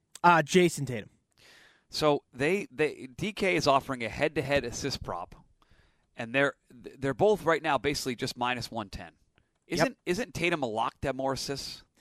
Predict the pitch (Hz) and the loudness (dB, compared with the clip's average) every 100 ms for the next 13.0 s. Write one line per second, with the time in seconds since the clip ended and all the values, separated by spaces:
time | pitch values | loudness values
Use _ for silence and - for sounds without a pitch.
0 | - - 131 135 135 135 226 277 320 294 | -16 -12 -8 -8 -6 4 6 6 4 6
1 | 247 165 139 175 156 175 170 156 180 208 | 8 8 8 8 8 6 6 8 6 6
2 | 175 - 170 165 - 151 165 147 127 135 | 4 4 4 4 4 4 6 4 4 0
3 | 127 127 139 147 143 123 151 131 113 165 | 0 -2 2 4 4 2 2 0 -2 -2
4 | 147 123 113 135 104 - 147 143 214 208 | -2 -4 -4 -2 -4 0 2 6 8 8
5 | 175 190 170 151 - 165 156 156 160 151 | 8 6 6 4 2 2 4 4 4 4
6 | 135 120 156 202 - - - - 214 196 | 2 0 4 4 2 -18 0 6 6 6
7 | 165 220 208 - 160 208 190 - _ 202 | 4 6 6 2 0 2 2 0 _ 6
8 | 220 254 190 - 196 170 160 214 220 196 | 8 8 4 4 6 6 6 6 6 6
9 | - 185 180 175 - 165 180 156 139 151 | 6 8 8 6 6 8 8 8 6 6
10 | 160 160 175 - 180 175 175 165 - 156 | 6 6 6 8 6 8 8 6 4 4
11 | 156 160 165 170 175 127 120 131 - - | 6 6 6 4 -2 -2 -2 -2 -6 -18
12 | - 131 196 247 240 170 180 202 214 165 | -20 4 8 10 8 6 8 8 6 0